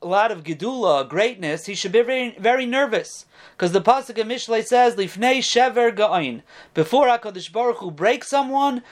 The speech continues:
ga'oin, he picks him up very high. So anytime a person is being very successful, says the Reb Lezer Ashkenazi, he should be nervous.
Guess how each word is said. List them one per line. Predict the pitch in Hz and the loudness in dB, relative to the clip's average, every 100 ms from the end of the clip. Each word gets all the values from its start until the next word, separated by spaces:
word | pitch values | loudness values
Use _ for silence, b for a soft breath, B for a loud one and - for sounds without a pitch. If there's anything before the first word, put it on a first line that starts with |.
| B 147 | B 0
ga'oin, | 185 214 269 240 | 2 4 0 -2
he | 214 | -6
picks | 269 277 247 | -8 -4 0
him | 240 | 2
up | 233 226 | 2 2
very | 220 208 | 0 0
high. | 165 123 113 _ b b b | 0 -2 -2 _ b b b
So | - | -2
anytime | 254 339 294 285 | -2 0 0 0
a | 233 | -2
person | - 277 285 220 180 170 180 - | -4 -4 -4 -6 -4 -4 -8 -4
is | 196 170 | -2 0
being | 226 240 | 0 2
very | 240 240 | 4 2
successful, | 233 214 247 285 - - 185 175 190 196 b b | -2 -4 0 0 0 -2 2 2 0 -6 b b
says | - 208 220 180 | 0 2 2 -2
the | 185 208 214 | -8 -8 -4
Reb | 190 | 0
Lezer | 185 202 190 190 | 2 2 2 -2
Ashkenazi, | - 185 175 175 | -4 -2 -2 -2
he | 202 | -8
should | 185 190 | -10 -8
be | |
nervous. | 214 294 311 214 - | -2 -2 0 -4 -4